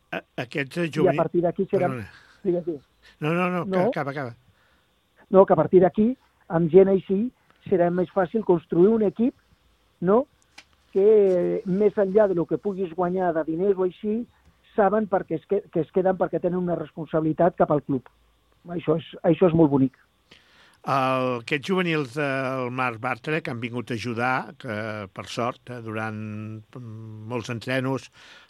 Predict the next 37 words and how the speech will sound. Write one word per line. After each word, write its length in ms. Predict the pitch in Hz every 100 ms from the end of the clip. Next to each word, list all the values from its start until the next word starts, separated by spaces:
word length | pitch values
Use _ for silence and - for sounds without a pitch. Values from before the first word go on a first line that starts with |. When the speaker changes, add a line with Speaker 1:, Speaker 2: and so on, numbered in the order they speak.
| -
Speaker 1:
eh, 200 | 151 127
també 300 | 117 123 123
per, 160 | 120 123
eh, 180 | 131 123
completar 460 | 139 110 117 127 123
convocatòries 680 | 135 120 127 117 123 123 120
per 80 | 127
alguns 240 | 117 117
partits, 560 | - 104 143 139 135 -
eh, 220 | 156 135
abans 260 | 123 117 -
que 80 | 120
vinguessis 460 | 110 113 - 117
tu, 180 | 151 143 -
quan 180 | 131 110
hi 80 | 113
has, 320 | 110 110 - _ - -
quan 140 | - 123
hi 60 | 123
has 80 | 110
estat 320 | 107 131 -
tu. 160 | 123 101 - - _
Tenen 320 | - 160 185 180
de 80 |
passar 600 | 185 160 - 147 143 131 - _
cap 220 | 147 135
a 100 | 143
tercera 1200 | 123 139 - 156 143 139 131 127 120 117 117 110 104
catalana 580 | - 120 139 135 165 196 277
abans 560 | 127 147 175 233 - - _ _ _ _ -
o 560 | 147 139 135 131 127 120
poden, 300 | 151 139 147
alguns 260 | 143 143 143
poden 220 | 156 143
donar 220 | 135 135 131
el 80 |
salt 400 | - 135 131 117